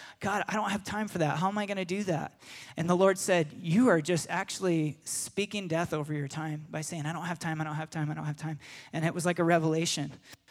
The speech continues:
So I said, "God, I need a new confession." I started saying, "I have all the time I need to accomplish everything that God's called me to do."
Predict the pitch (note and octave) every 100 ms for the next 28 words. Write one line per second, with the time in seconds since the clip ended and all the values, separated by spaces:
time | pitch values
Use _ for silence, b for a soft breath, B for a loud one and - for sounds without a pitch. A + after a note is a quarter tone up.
0 | - F3 E3 E3+ F3 F3+ F3+ F#3 F3 F3
1 | F3 D#3 F3 F3+ D#3+ D3 - - B B
2 | B F3+ - G3 F3+ - F3+ E3 - G3
3 | G3 E3 - G3 G#3 G#3+ G3 F#3+ G3 G3
4 | F3+ F3 F3+ D3 D3 D3+ D#3 E3+ D3+ D3+
5 | - - G#3+ G#3 G3 G3 F#3 D#3+ - D#3+
6 | D#3+ - C#3+ D#3 D#3 C#3+ C#3+